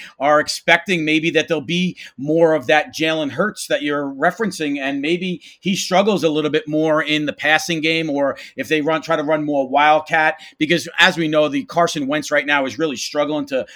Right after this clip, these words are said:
put up any kind of numbers on the offensive end. So if you're looking to play the over, I know that, uh, you were just saying that that number has moved over at DraftKings back up to forty-seven,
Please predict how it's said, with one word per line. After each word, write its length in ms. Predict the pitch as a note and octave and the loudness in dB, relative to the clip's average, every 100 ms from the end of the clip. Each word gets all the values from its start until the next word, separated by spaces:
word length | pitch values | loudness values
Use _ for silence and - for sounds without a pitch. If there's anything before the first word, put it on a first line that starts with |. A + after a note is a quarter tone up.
| - | -2
put 80 | A3+ | 0
up 100 | G3+ | 2
any 140 | G3 | 2
kind 180 | E3+ E3 | 2 0
of 140 | C#3+ C3 | 0 0
numbers 360 | D3+ D3 D3 | -2 -2 -2
on 140 | D3 C#3 | -2 -2
the 80 | |
offensive 540 | C#3 C#3+ D#3 C#3 C#3 B2 | 0 0 0 -2 -2 0
end. 200 | D3 C#3+ | -2 -2
So 240 | C#3 C3 - - | -4 -4 -6 -6
if 100 | E3 | -2
you're 100 | G3+ | 0
looking 240 | G#3+ A3+ | 0 0
to 60 | F3+ | -4
play 240 | - F#3+ | -2 -2
the 160 | D#3 C#3+ | 0 0
over, 280 | E3+ F#3 D3+ | 0 2 0
I 100 | D3+ | 2
know 120 | E3+ | 2
that, 180 | E3 D3+ | 0 2
uh, 160 | C#3+ C#3 | 2 2
you 180 | D3+ | 0
were 80 | D3 | -4
just 180 | C#3+ C3+ | -6 -4
saying 200 | D#3+ D3+ | -4 -2
that 180 | C#3+ - - _ | -2 -4 -14 _
that 280 | B2 D3+ D3+ - - | 2 4 4 -2 -8
number 400 | D#3+ E3+ D#3+ D3 | -4 -2 -2 -2
has 240 | D#3 C3+ | -2 -2
moved 240 | E3 E3+ E3 | 0 2 2
over 180 | C#3+ | 0
at 60 | C#3 | -4
DraftKings 520 | C#3 D#3 E3 D3+ C3+ | 0 0 0 -4 -2
back 240 | D3 C#3+ D#3+ | -2 -2 -2
up 120 | D#3 | -6
to 100 | C#3 | -8
forty-seven, 640 | E3 D3 C3 E3 E3 C#3 | -6 -4 -2 0 0 -2